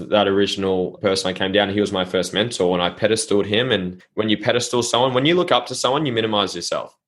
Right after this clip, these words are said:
When you, it's like when you have a role model, you see all their upsides, none of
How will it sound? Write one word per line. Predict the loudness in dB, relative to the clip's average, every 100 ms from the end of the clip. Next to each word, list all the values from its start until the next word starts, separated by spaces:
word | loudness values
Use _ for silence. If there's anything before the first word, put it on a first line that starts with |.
| _ _
When | -2 0
you, | 0
it's | 0 2
like | 2
when | 2
you | 2
have | 2
a |
role | 2 4 4
model, | 2 2 -2 -4 _ -8
you | -4
see | 2 2
all | 4
their | 4
upsides, | 2 2 0 2
none |
of | 0